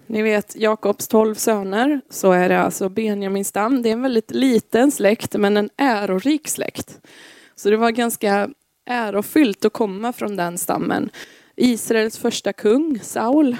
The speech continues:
kommer ju därifrån. Och det var också Paulus, eh, namn. Han hette ju också Saul. Eh, och, eh, som alltså, det, det är lite som när man säger att man är från Benjamins släkt. Det är typ som att man säger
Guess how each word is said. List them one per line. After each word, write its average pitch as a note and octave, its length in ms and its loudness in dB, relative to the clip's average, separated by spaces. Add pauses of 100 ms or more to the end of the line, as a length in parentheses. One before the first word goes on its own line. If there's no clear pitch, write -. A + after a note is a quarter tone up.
(160)
kommer G3 280 -4
ju G3 60 -2
därifrån. F3+ 640 -6 (580)
Och G#3+ 120 -2
det A3 120 0
var B3+ 220 0
också A#3 260 -8
Paulus, F#3+ 840 -2
eh, F#3 260 -2 (580)
namn. G3 500 -8
Han G#3 160 -6
hette A#3 220 -2
ju G3+ 60 0
också - 340 -4
Saul. G3+ 520 -4 (840)
Eh, G3 420 0 (120)
och, - 420 2
eh, F#3+ 320 -2 (480)
som F#3+ 280 -2
alltså, F3+ 400 0 (480)
det, C4 160 2
det A#3+ 240 -2
är C#4 80 6
lite D4 280 4
som A3+ 320 -4
när A#3 100 -2
man B3 120 -2
säger A3 260 0
att G#3+ 160 0
man A3+ 180 -4
är G3 60 -4
från G3+ 240 -2
Benjamins G#3+ 560 2
släkt. - 300 0
Det A#3 100 2
är A#3+ 40 4
typ A#3+ 220 0
som G3 200 -2
att F#3 140 -4
man F#3 200 -2
säger F3 480 -2